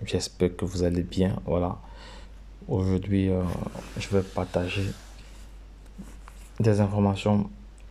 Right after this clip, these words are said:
pertinentes avec vous, voilà. Mais avant d'y arriver, je tiens à remercier tous nos followers de par le monde entier. Merci encore pour votre soutien, merci encore pour vos, pour votre encouragement en,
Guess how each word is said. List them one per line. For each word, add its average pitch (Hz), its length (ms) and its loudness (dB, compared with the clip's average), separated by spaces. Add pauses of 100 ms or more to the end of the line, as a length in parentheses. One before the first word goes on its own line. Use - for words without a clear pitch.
(120)
pertinentes 101 520 6
avec 101 340 4
vous, 107 260 2 (160)
voilà. 98 260 4 (180)
Mais 101 280 6
avant 107 360 6
d'y 104 220 6
arriver, 98 360 6
je 101 140 4
tiens 104 400 4
à 95 120 6
remercier 95 360 6
tous - 180 2
nos 107 140 10
followers 104 480 8 (500)
de 98 80 4
par 101 160 6
le 101 80 8
monde 98 320 8
entier. 95 380 6
Merci 95 320 6
encore 98 320 6
pour - 180 -2
votre 98 260 2
soutien, - 460 2
merci 98 340 2
encore 101 240 4
pour 98 160 0
vos, 104 260 4 (640)
pour 95 120 4
votre 101 120 4
encouragement 98 720 6 (140)
en, 104 260 6